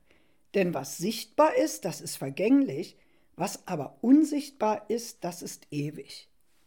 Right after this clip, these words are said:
Wir. Damit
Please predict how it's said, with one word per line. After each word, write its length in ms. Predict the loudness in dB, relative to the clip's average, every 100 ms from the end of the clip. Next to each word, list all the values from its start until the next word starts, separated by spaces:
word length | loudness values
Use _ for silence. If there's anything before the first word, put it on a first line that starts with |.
| _ _ _ _ _ _ _
Wir. 560 | -16 -4 0 2 0 -6 -16 _ _ _ _ _ _
Damit 560 | -4 -2 0 -2 -4